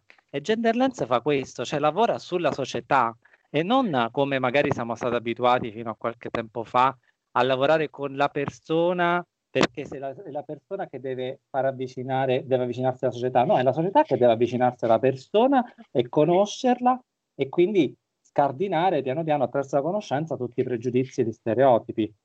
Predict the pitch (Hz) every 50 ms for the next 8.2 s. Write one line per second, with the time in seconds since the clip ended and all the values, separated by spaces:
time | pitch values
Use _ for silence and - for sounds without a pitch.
0 | _ _ - 240 247 - - 123 113 113 - 135 120 110 135 123 123 123 - -
1 | - 117 120 117 117 120 123 127 - _ - 131 131 135 156 214 214 165 160 -
2 | - 127 135 - - 127 127 127 127 120 127 - 131 120 120 120 120 120 120 _
3 | _ _ - - 135 131 131 - - 131 131 131 - - 160 160 185 196 175 135
4 | 120 - - 123 117 117 113 113 110 110 107 107 - 127 113 113 110 107 110 123
5 | 123 120 _ - 131 131 113 104 - 120 107 104 110 107 113 110 107 104 _ _
6 | _ _ _ _ _ - 113 110 107 107 104 104 107 107 104 104 104 104 107 110
7 | 107 - - 120 123 117 120 - 151 147 - - 123 117 - - - 110 104 101
8 | 98 107 107